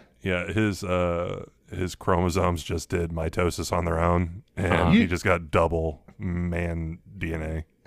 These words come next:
Speaker 3: You saw his dad. His dad is definitely an alchemist, and he fucking summoned Ronnie with his own sperm into this world. And then he did a second one, and he got the desired result with that little Ronnie,
Speaker 2: Uh-huh.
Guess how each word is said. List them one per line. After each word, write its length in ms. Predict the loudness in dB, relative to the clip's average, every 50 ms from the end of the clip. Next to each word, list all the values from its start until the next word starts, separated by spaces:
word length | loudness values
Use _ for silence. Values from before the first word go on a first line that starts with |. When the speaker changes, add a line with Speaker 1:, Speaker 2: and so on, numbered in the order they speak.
| -20 _ _ 0
Speaker 3:
You 160 | 2 2 2
saw 280 | 4 6 6 8 8
his 220 | 6 4 2 0 0
dad. 480 | 2 2 4 4 2 2 0 -4 -8 -6
His 200 | -4 -4 0 2
dad 220 | 4 6 6 6 4
is 160 | 0 -4 -2
definitely 500 | 2 4 4 4 4 2 -2 0 0 0
an 80 | 0
alchemist, 680 | 4 4 4 4 4 0 -6 -4 -4 -6 -6 -8 -12 -16 _ _ -6
and 80 | 0
he 60 | 0 2
fucking 640 | 2 4 4 4 4 4 4 4 4 2 -2 -4
summoned 680 | -2 0 4 4 4 6 4 4 2 2 0 -4 -6 -10 _ _ _ _ -10
Ronnie 480 | -2 2 4 4 4 4 4 2 2 2
with 180 | 2 0 0
his 160 | 0 0 0 2
own 180 | 0 0 0
sperm 560 | -2 -4 -2 0 0 0 0 0 -2 -4 -8 -6 0
into 200 | 0 2 4 4
this 180 | 2 2 -2 -2
world. 280 | -4 -2 -2 -2 0
And 80 | 2 2
then 100 | 4 4
he 80 | 6
did 140 | 6 6 6
a 40 | 6
second 400 | 6 6 6 6 6 2 -2 -2
one, 100 | 0 0
and 80 | 0 -2
he 60 | 2
got 240 | 6 6 6 6 4
the 80 | -2 -4
desired 720 | -4 -4 -8 -8 -6 -4 -2 2 6 8 8 8 8 6 4
result 340 | 2 2 2 2 2 2 0
with 100 | 0 0
that 180 | 0 0 0 -2
little 280 | 0 2 4 4 6
Ronnie, 460 | 4 4 4 4 2 2 0 0 -2 _ _ _ _ -4 -2
Speaker 2:
Uh-huh. 280 | 0 0 0 -2 -2